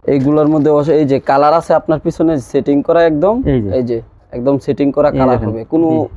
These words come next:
Speaker 1: আনসেটিং হবে না, একদম
Speaker 2: মুসলিম কটন
Speaker 1: সেটিং
Speaker 2: ভিআইপি।
Speaker 1: করা।
Speaker 2: হ্যাঁ, কত?
Speaker 1: এর রেট পড়বে only চারশো বিশ টাকা।
Speaker 2: চারশো বিশ টাকায় মুসলিম কটন ভিআইপি।
Speaker 1: চারশো বিশ। এই যে, এরপরে আছে আপনার মুসলিম কটনের মধ্যে আর একটা কোয়ালিটি। এটা হচ্ছে জামাটা,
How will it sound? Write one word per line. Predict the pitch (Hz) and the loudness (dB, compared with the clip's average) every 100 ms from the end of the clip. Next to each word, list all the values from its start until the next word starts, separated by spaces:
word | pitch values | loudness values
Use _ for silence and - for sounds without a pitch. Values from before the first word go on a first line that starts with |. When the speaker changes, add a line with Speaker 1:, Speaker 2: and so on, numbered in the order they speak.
| - | -4
Speaker 1:
আনসেটিং | 165 170 139 139 | -4 -2 -2 -2
হবে | 123 123 | -2 -2
না, | 127 | 0
একদম | 139 147 | 0 0
Speaker 2:
মুসলিম | 127 | 0
কটন | 143 160 | 0 0
Speaker 1:
সেটিং | 131 | 2
Speaker 2:
ভিআইপি। | 127 120 | 0 0
Speaker 1:
করা। | 104 101 - - | -4 -12 -18 -14
Speaker 2:
হ্যাঁ, | 104 101 - | -12 -8 -8
কত? | 120 104 | -8 -2
Speaker 1:
এর | 143 | 0
রেট | 139 147 - | 0 0 0
পড়বে | 156 156 | 0 2
only | 165 160 | 2 0
চারশো | 175 170 - | -2 -2 -2
বিশ | 139 139 - | -4 -4 -6
টাকা। | 127 117 | -8 -8
Speaker 2:
চারশো | 107 151 - 143 | -4 -2 -2 -4
বিশ | 139 | -2
টাকায় | - 160 | 0 0
মুসলিম | 147 - 139 | 0 -2 -2
কটন | 139 147 | -2 -2
ভিআইপি। | 123 113 | -2 -2
Speaker 1:
চারশো | 147 151 - 135 | 0 -2 -2 -2
বিশ। | 120 113 - | -2 -2 -4
এই | 123 | -2
যে, | 127 | 0
এরপরে | 127 - 135 160 | 0 0 0 0
আছে | 156 165 | 0 -2
আপনার | 160 165 | -2 -2
মুসলিম | 156 147 - 131 | -2 -2 -4 -4
কটনের | - - 156 156 | -4 -4 -2 0
মধ্যে | 165 156 214 262 - _ _ - | -2 0 -2 -4 -10 _ _ -6
আর | |
একটা | 135 - 123 | -4 -4 -2
কোয়ালিটি। | 127 117 117 - - - _ _ _ _ _ _ _ _ _ _ - - _ _ - - - - - _ _ _ - - - - _ | -2 -2 -6 -12 -16 -20 _ _ _ _ _ _ _ _ _ _ -20 -20 _ _ -20 -20 -20 -20 -20 _ _ _ -20 -20 -20 -20 _
এটা | - | -8
হচ্ছে | 117 - | -8 -4
জামাটা, | 120 135 143 - 185 | -2 0 0 0 -2